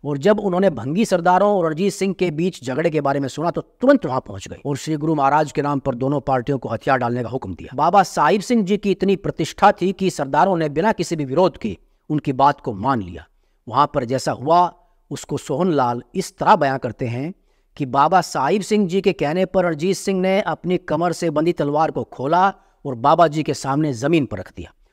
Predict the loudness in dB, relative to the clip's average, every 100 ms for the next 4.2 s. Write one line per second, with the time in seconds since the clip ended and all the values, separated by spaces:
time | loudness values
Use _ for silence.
0 | -8 -8 -2 -2 0 2 4 2 2 -4
1 | -4 -4 0 0 0 -2 -2 -2 -2 -2
2 | -4 -6 -2 0 0 -2 -2 -2 -2 -4
3 | -2 -4 -4 -8 -8 -16 _ 0 2 4
4 | 2 2